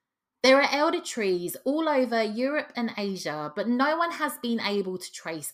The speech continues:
a root word common to the Indo-European languages for it. Considering that other widespread trees like birch and oak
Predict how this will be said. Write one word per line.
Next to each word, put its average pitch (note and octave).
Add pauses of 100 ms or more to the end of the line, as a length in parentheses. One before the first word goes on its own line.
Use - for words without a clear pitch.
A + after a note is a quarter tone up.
a F#3+
root B3
word D3 (220)
common D#4
to A#3
the A3
Indo-European G3+
languages G3
for D3
it. C#3+ (760)
Considering E4+
that D4
other C#4+
widespread A3
trees F#3
like F3+
birch G3+
and G3+
oak E3